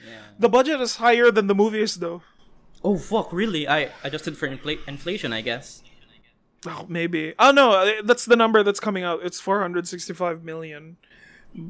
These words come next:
Speaker 2: And ganang, uh, do you know the setting na? Do you know what it's set?
Speaker 1: Uh, it's set on the Second Age, right?
Speaker 2: Yeah, like,
Speaker 1: Yeah.
Speaker 2: the,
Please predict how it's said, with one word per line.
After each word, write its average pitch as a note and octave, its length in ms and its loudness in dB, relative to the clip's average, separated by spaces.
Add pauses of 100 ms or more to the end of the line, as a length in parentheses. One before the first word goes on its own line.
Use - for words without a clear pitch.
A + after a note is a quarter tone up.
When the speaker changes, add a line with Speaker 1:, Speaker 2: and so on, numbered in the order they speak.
(140)
Speaker 2:
And F3+ 480 2
ganang, F3 540 0 (1120)
uh, E3+ 480 -2 (100)
do G3 100 -2
you A3+ 120 6
know A3+ 160 6
the G3 160 4
setting F#3+ 400 2
na? E3+ 160 -2
Do E3 80 -4
you D#3+ 80 -4
know D#3+ 160 -6
what D#3+ 120 -4
it's - 140 -12
set? D#3 220 -8 (800)
Speaker 1:
Uh, D3 480 0
it's D#3+ 160 -8
set - 580 -6
on D3 220 -8
the - 80 -6
Second C#3+ 320 -8
Age, C3+ 320 -8
right? A#2+ 240 -4 (960)
Speaker 2:
Yeah, D#3+ 500 0
like, D#3+ 300 0
Speaker 1:
Yeah. A#2 140 -20 (380)
Speaker 2:
the, F#3 160 4